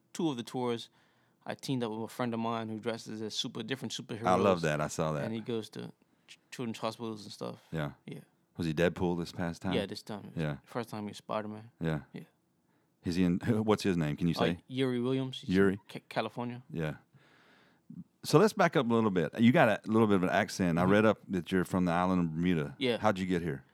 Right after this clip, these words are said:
Speaker 1: Uh, originally for school.
Speaker 2: Yeah?
Speaker 1: Yeah, came over in two thousand nine.
Speaker 2: Yeah.
Speaker 1: Been about, yeah, eleven, ten years now.
Speaker 2: How'd you like living in Bermuda?
Speaker 1: Oh, man, uh,
Speaker 2: It's beautiful out there, huh?
Speaker 1: It's, it's right. I mean, expensive. So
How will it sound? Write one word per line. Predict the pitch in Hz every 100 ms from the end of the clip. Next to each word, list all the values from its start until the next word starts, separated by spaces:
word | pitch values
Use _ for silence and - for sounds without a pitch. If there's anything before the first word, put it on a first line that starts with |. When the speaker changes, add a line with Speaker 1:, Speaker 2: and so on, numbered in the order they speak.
| _ -
Speaker 1:
Uh, | -
originally | 123 147 127
for | 113 117
school. | - 139 175 _ -
Speaker 2:
Yeah? | 85 107 -
Speaker 1:
Yeah, | 131 -
came | - 117 113
over | 107 104 - -
in | -
two | -
thousand | 117 110 107
nine. | 113 117 -
Speaker 2:
Yeah. | 87 80 _ _
Speaker 1:
Been | -
about, | 104 101 -
yeah, | 170 - _ _ _
eleven, | - 127 - -
ten | 156 151
years | 160 165 -
now. | 151 160 _ _ _ _
Speaker 2:
How'd | 104 95
you | 95
like | 85 80
living | 98 87 90
in | 80
Bermuda? | 78 90 85 - _
Speaker 1:
Oh, | - - 120 -
man, | - 55 - -
uh, | 67
Speaker 2:
It's | -
beautiful | 80 90 87 78
out | 71
there, | 73 73
huh? | 82
Speaker 1:
It's, | - - -
it's | 254
right. | - 113
I | 127
mean, | 143 131
expensive. | 127 190 156 104
So | - 135 127